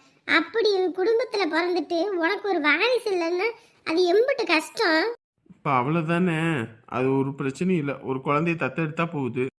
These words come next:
Speaker 1: தத்தெடுத்தா போகுதா? டேய், இங்க பாரு, எவ்வளவு பெரிய குடும்பத்துல பிறந்துபிட்டு தத்தெடுத்தா போதுமா? அரைஞ்சு போடுவேன் பாத்துக்க.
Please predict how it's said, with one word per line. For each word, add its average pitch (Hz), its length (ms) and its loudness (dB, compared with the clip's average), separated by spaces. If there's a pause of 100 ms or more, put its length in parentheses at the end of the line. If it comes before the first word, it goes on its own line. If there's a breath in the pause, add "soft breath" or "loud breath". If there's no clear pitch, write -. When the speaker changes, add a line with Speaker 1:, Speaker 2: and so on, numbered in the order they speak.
Speaker 1:
தத்தெடுத்தா 320 540 0
போகுதா? 214 420 -2 (400 loud breath)
டேய், 415 280 4
இங்க 349 360 4
பாரு, 269 360 2 (300 soft breath)
எவ்வளவு 339 400 2
பெரிய 415 220 0
குடும்பத்துல 427 540 0
பிறந்துபிட்டு 392 640 0
தத்தெடுத்தா 523 460 0
போதுமா? 269 540 0 (300 loud breath)
அரைஞ்சு 539 360 4
போடுவேன் 415 280 2
பாத்துக்க. 330 340 2